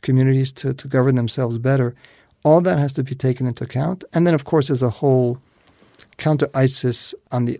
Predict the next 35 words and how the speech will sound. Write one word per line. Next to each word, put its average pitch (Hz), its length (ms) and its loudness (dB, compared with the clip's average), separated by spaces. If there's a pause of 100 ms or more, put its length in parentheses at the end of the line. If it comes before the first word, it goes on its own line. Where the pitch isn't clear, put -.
ideological 139 560 0
field - 300 -6
to - 100 -10
ensure 123 360 -2
that 120 240 -6
communities 120 520 0
in 113 140 -2
Europe 131 380 0
or 120 40 -6
in 117 60 -4
the 113 80 -4
U 117 160 0
S 135 160 0
or 120 140 -4
in, 127 200 -4
in 131 140 -4
the 117 60 0
Middle 117 280 -4
East - 260 -6 (340)
are 127 80 0
not 117 160 2
inspired 127 600 0
by 123 200 -6
isis, 135 480 -8
and 131 100 -2
there's 117 140 -4
a 117 80 -2
policing 131 480 -2
work 117 340 -6
to 120 380 -6
go 123 200 -2
after 123 280 -4
their 123 140 -6
terrorist 147 420 -6
dimension. 123 520 -10